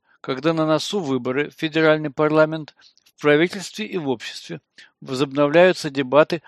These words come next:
об отмене возможности списания с налогов этого типа потерь.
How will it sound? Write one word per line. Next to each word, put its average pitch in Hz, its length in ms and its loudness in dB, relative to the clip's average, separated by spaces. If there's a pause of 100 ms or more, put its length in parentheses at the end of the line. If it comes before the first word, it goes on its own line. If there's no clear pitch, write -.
(140)
об 156 180 2
отмене 151 600 0 (160)
возможности 151 760 -6
списания 151 800 -6
с - 140 -16
налогов 127 500 -8
этого 135 400 -4
типа - 280 -12
потерь. - 520 -14